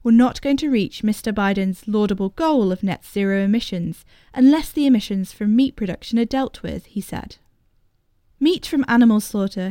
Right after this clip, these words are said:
has long enjoyed robust federal support for research and promotion via the U S D A administered Cattlemen's Beef Promotion and Research Board.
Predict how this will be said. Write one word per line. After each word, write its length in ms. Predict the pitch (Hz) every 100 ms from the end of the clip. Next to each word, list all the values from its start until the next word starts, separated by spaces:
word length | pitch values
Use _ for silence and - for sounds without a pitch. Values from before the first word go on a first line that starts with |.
| 190
has 100 | 220
long 320 | 247 285 294
enjoyed 500 | 302 254 202 190 185 -
robust 520 | 208 202 226 - -
federal 380 | - 202 208 196
support 600 | - - 190 175 - - _ _
for 120 | -
research 480 | 220 240 240 247 -
and 220 | - 269
promotion 640 | 269 247 226 - 180 180 190 _ _ _ _ -
via 260 | 233 226
the 120 | 214
U 260 | 214 226 262
S 220 | 311 -
D 160 | 311 294
A 200 | 220 208
administered 720 | 202 214 202 202 - 190 196 _ _ _ -
Cattlemen's 580 | 247 254 262 262 269 -
Beef 280 | 214 196
Promotion 560 | - 220 214 - 196 277
and 180 | 311 254
Research 480 | 302 302 185 - -
Board. 320 | 214 -